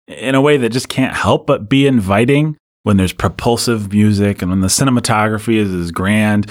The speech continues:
and the world is as created complete, a-, as completely as it is,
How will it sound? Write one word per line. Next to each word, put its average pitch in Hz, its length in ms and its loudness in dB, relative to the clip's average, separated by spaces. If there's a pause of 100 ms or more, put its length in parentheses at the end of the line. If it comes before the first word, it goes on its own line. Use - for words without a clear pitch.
and - 100 -20
the 107 100 2
world 135 420 2
is 110 160 2
as 104 160 -2
created 117 640 0
complete, 123 720 -2 (640)
a-, 117 180 0
as 117 140 0
completely 131 480 0
as 107 140 2
it 101 80 2
is, 101 340 2